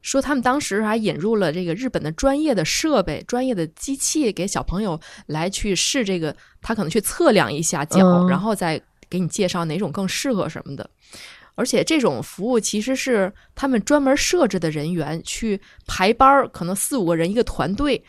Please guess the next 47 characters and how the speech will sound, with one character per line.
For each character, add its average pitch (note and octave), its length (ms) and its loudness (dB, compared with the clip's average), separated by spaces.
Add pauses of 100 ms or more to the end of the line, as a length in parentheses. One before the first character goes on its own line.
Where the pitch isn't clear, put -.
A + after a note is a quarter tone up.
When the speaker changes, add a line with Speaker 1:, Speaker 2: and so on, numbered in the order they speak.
(240)
Speaker 1:
然 E3 140 -4
后 A3 160 0
去 - 340 -2
这 F3 180 0
个 C#3+ 180 -4
在 F3 360 -2 (120)
柜 A3 120 0
台 E3+ 180 -2
前 D#3+ 280 -4
帮 A#3 220 0
助 G3+ 100 2
人 D3+ 120 -2
们 F3+ 100 -4
挑 G3+ 180 -4
选 F#3 180 -4
鞋， - 460 -6 (320)
而 G3+ 100 0
这 D4+ 180 2
些 G#3 140 2
人 F#3 140 2
是 A#3 180 -4
不 - 200 -2
产 D3 180 -4
生 D#3+ 100 -2
业 A#3+ 300 0
绩 D3+ 240 -4
的， - 120 -8 (300)
所 A#3+ 160 2
以 A3+ 40 4
说 C4 140 4 (120)
他 C#4 120 -6
们 B3+ 120 0
就 G#3+ 120 2
非 E4 200 0
常 F3 200 0
注 B3 220 -2
意 F3+ 80 -2
这 F3 160 -4
个 D#3 100 -4
服 - 220 -8
务， F3+ 240 -6 (400)
呃， F3 220 -4
要 F#3+ 360 0 (180)
通 C#4 180 -2
过 C4+ 120 4
这 G3+ 180 -2
些 G#3 380 -2